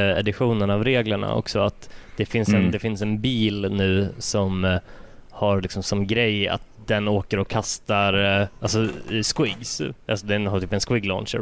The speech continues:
Speaker 1: på sig. Eh, så du,
Speaker 2: Mm.
Speaker 1: och så kan du då välja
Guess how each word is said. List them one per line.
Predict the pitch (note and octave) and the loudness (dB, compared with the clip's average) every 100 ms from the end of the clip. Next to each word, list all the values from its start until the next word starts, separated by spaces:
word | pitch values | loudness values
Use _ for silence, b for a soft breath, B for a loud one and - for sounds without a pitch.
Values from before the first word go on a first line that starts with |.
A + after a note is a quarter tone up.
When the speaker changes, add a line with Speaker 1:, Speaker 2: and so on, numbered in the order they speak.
| G#2+ | -2
Speaker 1:
på | A2 | -2
sig. | A2 B2 - B B B B B | 0 -2 -2 B B B B B
Eh, | G#2 G2+ | 0 2
så | G2 - | 2 0
du, | A2+ | 2
Speaker 2:
Mm. | A2 G2 | 6 6
Speaker 1:
och | F2+ | 4
så | A2 | -2
kan | - - B2 | -6 -4 -2
du | A2+ | 2
då | A2 | 2
välja | G#2+ A#2 A2+ A#2 B2+ C#3 A#2+ | 2 2 2 2 4 4 4